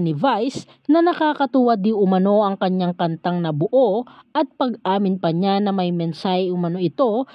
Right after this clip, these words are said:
sa di pinangalanang tao, pero ang mga netizens na rin mismo ang nagturo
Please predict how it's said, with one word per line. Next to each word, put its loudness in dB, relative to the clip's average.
sa -2
di 2
pinangalanang 0
tao, 0
pero 0
ang -2
mga 0
netizens 0
na 4
rin 0
mismo 2
ang 2
nagturo 0